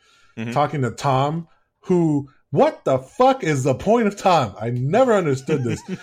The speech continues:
Speaker 1: <laughs>
Speaker 2: Tom is, like, this really cool hot dog salesman. He's, like, the only
Speaker 1: Oh,
Speaker 2: black
Speaker 1: yeah, yeah,
Speaker 2: guy in
Speaker 1: that
Speaker 2: the
Speaker 1: guy.
Speaker 2: game.
Speaker 1: Yes, yeah,
Speaker 2: Yeah.
Speaker 1: yeah, yeah. I know what you're talking about.
Speaker 2: And even among Shenmue fans, we all love the game, but no one understands what the hell Tom is doing there.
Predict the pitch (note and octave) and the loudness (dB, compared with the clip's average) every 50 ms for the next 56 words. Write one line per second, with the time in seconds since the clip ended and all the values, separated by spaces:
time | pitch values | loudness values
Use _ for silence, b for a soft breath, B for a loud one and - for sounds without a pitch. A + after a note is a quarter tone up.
0 | B B B B _ _ _ - - - C4 B3+ A#3+ A3 G3 F#3 E3 F3 F3 D#3 | B B B B _ _ _ -4 0 2 2 2 2 2 0 0 2 0 0 0
1 | D3+ D3+ C3 B2+ B2+ D3+ G3 G#3+ G3+ F#3+ - - G3+ G3 F#3+ F#3 F3 E3 C#3+ B2 | 0 -2 -2 -2 0 0 0 0 0 -2 -2 0 0 2 4 4 4 2 2 0
2 | E3 F#3 F#3 - - F3+ E3+ E3+ D#3 C3+ - F3 F3+ F3+ D3+ D3+ C3+ A#2+ G#2 A2 | 0 -2 -2 0 0 2 2 0 0 -2 -2 0 0 0 0 -2 -4 -4 -2 -2
3 | B2 B2 B2+ C3+ C3+ C3 C3 C3+ D3 E3 B3+ C4+ A3 - A#3 C4 C4 B3 B3 - | -4 -2 0 -2 0 0 0 0 2 4 4 4 4 4 4 4 4 4 2 2
4 | D3+ D3+ - G3+ C3+ C3+ C3 D3 C#3 B2+ A2 D#3 E3 A3 B3 F#3 - - - B2+ | 2 2 2 0 0 0 0 0 0 0 0 0 0 2 0 0 -2 -4 -6 -2
5 | B2 A#2+ C#3 G3 - - C#3 C3+ D3+ E3 E3+ E3+ E3 D#3 A#2 A2+ C3+ E3+ G#3 F3+ | 0 0 2 4 4 2 2 2 2 2 2 2 2 0 0 0 0 0 0 -2
6 | D3 C3 C#3+ B2 A#2 B2+ A#2 A#2+ C3 D3+ F#3+ G#3+ _ _ _ - D#3+ D#3+ E3 G3 | -2 0 -2 -2 -2 -2 -2 -4 -4 -4 -6 -12 _ _ _ -6 -2 0 0 2
7 | B3 C4+ C#4+ B3+ A#3 G3+ G3 F#3 F3+ C#3+ - G3 F#3 F3 D#3 D3 C3 C#3 B2 A2 | 2 2 0 0 0 2 0 0 0 0 0 0 0 0 0 -2 -2 -2 -2 -2
8 | G#2+ F#2+ G#2+ A#2+ C3 D#3 F#3 F3+ F3 E3+ D#3+ C#3+ C#3+ B2 C3+ C3 A#2 G#2+ G2+ A2 | -2 -2 0 0 2 2 2 4 2 2 2 0 -2 -2 -2 -2 -2 -4 -6 -8
9 | G#2+ G2 G#2+ A2+ B2 D3 F#3 G3 G3+ G3 F3+ E3+ D#3 C#3+ C3 - C#3+ B2+ A#2+ A#2 | -8 -8 -6 -4 -2 0 2 2 2 2 2 0 0 -2 -4 -2 -2 -2 -2 -4
10 | G#2 G#2+ G#2+ C3+ C#3 C3 B2+ A#2+ A2+ A#2 D3 D#3 D#3 D#3 D3 C#3 C3+ C3+ B2+ A2+ | -4 -4 -4 -4 -4 -2 -2 -2 -2 0 0 0 0 0 -2 -2 -2 -2 -2 -2
11 | A2+ B2 A#2+ A#2+ A#2 A2 G2+ F#2 F#2 F#2 | -2 -2 -2 -2 -4 -6 -8 -10 -12 -16